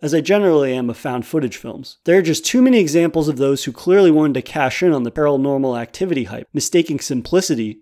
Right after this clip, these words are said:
for ease, which is obviously not the case, and the idea of catching the same lightning in a bottle that Blumhouse did is very unlikely.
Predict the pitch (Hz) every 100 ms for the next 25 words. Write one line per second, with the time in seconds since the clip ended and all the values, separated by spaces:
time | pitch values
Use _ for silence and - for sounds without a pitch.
0 | - 127 147 147 113 101 - _ - 220
1 | 196 151 147 147 156 135 131 123 202 180
2 | - - _ - 151 143 131 226 185 -
3 | 139 - 143 131 - 151 127 135 170 160
4 | 151 123 135 151 139 113 - 170 190 113
5 | 104 - 113 110 _ _ 147 110 135 156
6 | 139 110 117 120 - 107